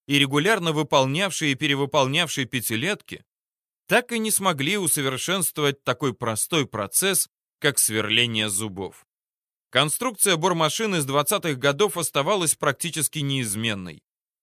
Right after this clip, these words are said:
Зубной сервис оставлял желать лучшего.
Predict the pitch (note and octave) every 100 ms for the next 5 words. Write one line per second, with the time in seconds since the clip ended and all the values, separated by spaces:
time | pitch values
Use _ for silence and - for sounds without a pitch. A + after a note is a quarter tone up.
0 | _ F2+ G2+ C3+ G3 E3 A#2 - D3 G3+
1 | G#3 - E3+ - G#2+ G#2 C3+ G#2 G#2 G#2+
2 | G#2+ - _ E2+ G#2+ A#2+ G2+ - F2+ D2+